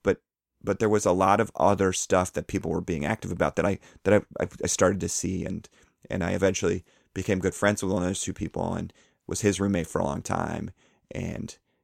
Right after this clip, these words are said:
you know, this is about the same time Set in Motion was happening, and Crass, like, like, came into my life at about that time, and I was like, things where life could be a political thing,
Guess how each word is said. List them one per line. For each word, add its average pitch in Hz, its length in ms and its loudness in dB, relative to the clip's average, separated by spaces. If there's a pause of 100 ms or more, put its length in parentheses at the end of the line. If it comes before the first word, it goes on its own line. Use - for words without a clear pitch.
you 98 120 -4
know, 90 120 -2
this - 200 -6
is 92 80 -6
about 92 180 -4
the - 60 -12
same - 200 -4
time - 200 -6
Set - 180 -6
in 71 60 -4
Motion 117 300 4
was 107 140 -2
happening, 95 580 -4 (300)
and 90 200 -8
Crass, 98 540 4
like, - 340 -4 (220)
like, - 160 -6
came 95 200 0
into 95 100 0
my 87 100 0
life 85 180 0
at - 60 -12
about 92 200 -2
that - 140 -2
time, 85 320 -4
and 85 80 -6
I - 40 -10
was - 120 -8
like, - 200 -8 (680)
things 120 280 2
where 98 260 4 (340)
life 113 300 4
could - 160 -2
be 104 140 2
a 95 40 2
political - 600 -2 (320)
thing, 92 460 -4